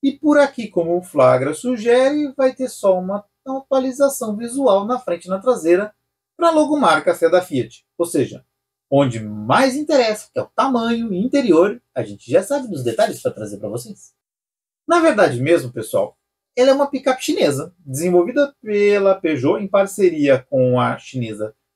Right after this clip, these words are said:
Changan, a picape Caissine F setenta. Então, basicamente, a Fiat Titano é uma francesa da China.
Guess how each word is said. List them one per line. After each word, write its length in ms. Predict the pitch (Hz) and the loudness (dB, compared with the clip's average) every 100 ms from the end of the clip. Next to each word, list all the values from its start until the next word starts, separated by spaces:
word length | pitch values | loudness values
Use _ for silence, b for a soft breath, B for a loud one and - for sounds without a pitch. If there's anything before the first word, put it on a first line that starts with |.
| _ | _
Changan, 540 | - 311 285 165 185 - _ | 0 0 4 2 0 -12 _
a 100 | 208 | -8
picape 400 | 247 208 170 - | -6 -2 -2 -2
Caissine 680 | _ 277 277 - 233 240 - - | _ -2 -2 -4 -4 -6 -8 -2
F 220 | 196 - | -2 0
setenta. 600 | - 240 123 101 - 65 _ _ _ _ _ _ - | -2 -2 -2 -6 -10 -20 _ _ _ _ _ _ -12
Então, 360 | 285 - 294 | -4 2 2
basicamente, 920 | 285 311 302 254 240 247 277 269 262 208 | 4 2 0 -4 -2 -4 -4 -4 -4 -4
a 460 | 202 196 190 196 | -2 0 2 0
Fiat 1400 | 185 - 214 220 220 196 - 208 190 185 180 170 170 165 _ _ _ _ | -4 -10 -6 2 2 2 -6 -6 -2 2 4 4 4 -2 _ _ _ _
Titano 640 | - 190 185 - 262 302 294 | -10 -10 -4 2 4 4 0
é 80 | 262 | -2
uma 180 | 240 | -4
francesa 760 | 233 240 208 185 - 220 233 233 | -8 -10 -10 -10 -12 -8 -8 -6
da 140 | 247 | -8
China. 420 | 247 - 190 170 | -8 -8 -10 -10